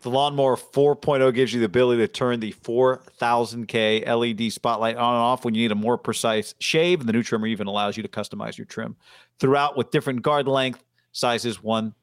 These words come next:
through four. Get twenty percent off and free shipping with the code ham right now at manscaped dot com. That's twenty percent off and free shipping, code ham at manscaped dot com.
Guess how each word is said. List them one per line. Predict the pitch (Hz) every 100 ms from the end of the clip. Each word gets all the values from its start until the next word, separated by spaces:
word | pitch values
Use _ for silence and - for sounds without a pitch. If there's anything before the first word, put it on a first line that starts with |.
| _
through | - 107 104 101 _ _
four. | - 135 110 87 - _ _ _ _ _ _ -
Get | 135
twenty | - 156 175
percent | 208 214 214 160
off | 120 127 - - _
and | 147 175
free | 180 202
shipping | - 131 127
with | 123 113
the | -
code | 117 107
ham | 107 131 143 160
right | 151 147
now | 120 117 113
at | 117
manscaped | 117 127 143 - 131 139
dot | 117 120 -
com. | 92 80 98 _ _ _ _ -
That's | 113 -
twenty | - 139 165
percent | 190 214 196
off | 120 120 -
and | 131 143
free | 160 147
shipping, | - 110 113
code | - 135 147
ham | 127 120 139 - _ _
at | 127 120 123
manscaped | 113 117 123 160 - 160 165
dot | 156 165
com. | 117 82 101